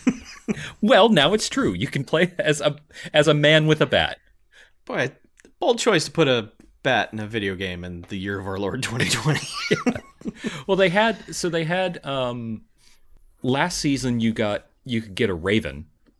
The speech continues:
Speaker 2: which would peck somebody's eyes out. And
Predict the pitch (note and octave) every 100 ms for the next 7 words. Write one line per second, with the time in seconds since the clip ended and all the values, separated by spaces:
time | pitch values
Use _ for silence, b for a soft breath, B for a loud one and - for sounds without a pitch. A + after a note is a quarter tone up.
0 | _ - G2 G#2 E2+ - - C3 - G2+
1 | F#2+ F2 E2+ E2 D#2 D#2+ C#2+ D2+ - b
2 | b b b _ _ G#2 G2+ G2 F#2+